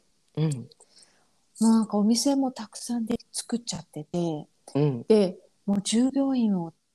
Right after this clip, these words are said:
Speaker 2: 抱えて、もう一つの小さな町みたいになっちゃってたわけ。コミュニティ、もうなんかマグノリアコ-、コ-、コミュニティみたいなのができてて。
Speaker 1: うんうん。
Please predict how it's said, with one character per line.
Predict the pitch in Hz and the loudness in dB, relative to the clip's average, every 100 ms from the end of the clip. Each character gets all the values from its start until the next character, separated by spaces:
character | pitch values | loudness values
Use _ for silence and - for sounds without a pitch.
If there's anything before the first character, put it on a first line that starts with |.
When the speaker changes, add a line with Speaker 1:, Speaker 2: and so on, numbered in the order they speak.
| _ _ 175 | _ _ -12
Speaker 2:
抱 | 180 - 180 | -10 -8 -6
え | 180 | -6
て、 | - 190 196 165 175 _ _ - | -2 0 0 -2 -6 _ _ -4
も | 214 | -4
う | - - | -4 -12
一 | - 403 | 2 2
つ | 403 | 4
の | 254 | 2
小 | 208 359 | 4 4
さ | 359 202 | 6 2
な | 156 | 0
町 | 202 - 381 | -2 0 0
み | 359 | 0
た | - | -2
い | |
に | 160 | -6
な | 165 | -6
っ | |
ち | - | -6
ゃ | |
っ | - _ _ _ - | -12 _ _ _ -6
て | 160 | -6
た | - | -6
わ | - | -14
け。 | - 175 | -14 -12
コ | - | 0
ミ | 196 | 4
ュ | 208 | 6
ニ | 190 | 4
テ | - 143 - - _ _ - | 2 -4 -4 -14 _ _ -12
ィ、 | |
も | 185 - - _ _ - | -12 -12 -18 _ _ -8
う | |
な | 165 | -8
ん | |
か | - - _ | -8 -16 _
マ | 160 175 | -6 -4
グ | 208 233 | 0 0
ノ | 247 254 | -2 -2
リ | 220 | -4
ア | 226 | -4
コ-、 | - 202 202 - | -4 -6 -6 -6
コ-、 | 165 - _ - | -6 -6 _ -4
コ | 220 | 2
ミ | 208 | 4
ュ | |
ニ | 196 | 4
テ | 196 143 | 2 -2
ィ | |
み | 139 | -4
た | - 143 | -8 -8
い | |
な | 143 | -8
の | 139 139 | -12 -12
が | 131 | -6
で | 151 | -6
き | - | -6
て | - - - | -14 -12 -10
て。 | 135 - _ - | -10 -10 _ 0
Speaker 1:
う | 147 | 4
ん | |
う | 202 143 135 | 4 4 0
ん。 | 117 | -4